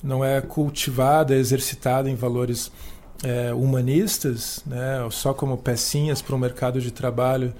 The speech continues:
de um trabalho alienante, ou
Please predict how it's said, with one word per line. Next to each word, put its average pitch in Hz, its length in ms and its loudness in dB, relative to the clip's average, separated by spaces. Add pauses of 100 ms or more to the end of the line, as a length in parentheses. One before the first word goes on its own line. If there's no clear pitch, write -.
(340)
de 131 100 -4
um 131 60 0
trabalho 131 460 4
alienante, 127 800 2
ou 180 420 6